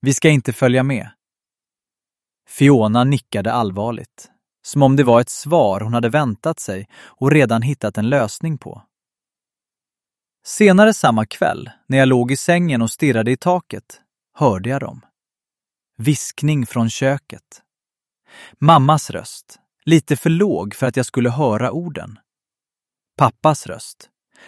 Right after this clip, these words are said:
lite för lugn för att det skulle kännas normalt. Jag vet en sak om mina föräldrar.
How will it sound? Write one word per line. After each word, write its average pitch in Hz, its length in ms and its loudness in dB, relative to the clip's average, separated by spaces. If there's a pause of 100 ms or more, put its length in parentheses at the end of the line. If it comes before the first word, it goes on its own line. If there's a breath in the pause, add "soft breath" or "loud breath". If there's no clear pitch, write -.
lite 143 360 4
för 156 160 0
lugn 135 520 0
för - 140 -2
att 123 80 -4
det 131 60 -6
skulle 120 260 -2
kännas 107 440 -4
normalt. 139 680 -8 (1160)
Jag 175 160 6
vet 214 280 2
en 110 240 -2
sak 92 380 -6
om 113 80 -2
mina 101 200 0
föräldrar. 120 720 -8